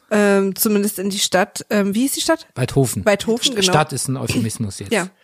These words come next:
Speaker 1: Für
Speaker 2: Ja.
Speaker 1: mich ist es eine Stadt, weißt du, nein. <laughs> Nee, genau, und, äh, wo, wo die Kirche stand, wo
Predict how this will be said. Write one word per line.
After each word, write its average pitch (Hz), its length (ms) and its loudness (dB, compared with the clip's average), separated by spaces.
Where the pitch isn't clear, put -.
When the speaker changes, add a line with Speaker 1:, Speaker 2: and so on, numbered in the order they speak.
Speaker 1:
Für 247 80 2
Speaker 2:
Ja. 240 60 2
Speaker 1:
mich 233 160 2
ist 208 120 2
es 233 160 -4
eine 196 80 -4
Stadt, - 300 -4
weißt 185 220 0
du, 190 100 -2
nein. 196 320 -4
<laughs> - 40 -18
Nee, 233 140 4
genau, 240 260 4
und, 220 340 -2
äh, 190 580 4
wo, 190 580 4
wo 190 160 2
die 190 220 -6
Kirche 247 320 0
stand, 190 480 0
wo 180 320 0